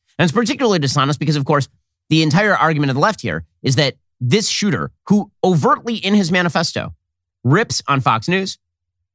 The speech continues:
rips on me personally, by the way, twice, <laughs> right? At one point calls me a rat, that somehow that this person is drawing inspiration from mainstream conservatism in some way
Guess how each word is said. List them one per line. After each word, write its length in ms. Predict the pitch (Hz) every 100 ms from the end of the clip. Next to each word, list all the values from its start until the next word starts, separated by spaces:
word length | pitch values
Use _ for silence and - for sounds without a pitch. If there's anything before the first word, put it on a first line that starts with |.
| _ -
rips 380 | 110 160 - - -
on 160 | 113 117
me 120 | 127
personally, 440 | 120 139 170 165
by 120 | 151
the 60 | 98
way, 100 | 76
twice, 400 | - 127 196 - - - _ _
<laughs> 360 | _ - -
right? 120 | 95
At 80 | 95
one 240 | 123 143 139
point 200 | 143 117
calls 180 | 120
me 80 | 110
a 60 | 90
rat, 300 | 156 214 180 - _ _ _ _ _ -
that 100 | 147
somehow 380 | 233 226 156 - -
that 140 | 131
this 140 | 170
person 360 | 139 190 170 156
is 120 | 113
drawing 220 | 117 160
inspiration 720 | 156 156 - 143 190 143 90
from 240 | 80 101 104
mainstream 640 | 151 185 156 - 156 156
conservatism 800 | 143 131 180 202 - 82 - 95 -
in 140 | 127 127
some 220 | 135 113
way 260 | 85 73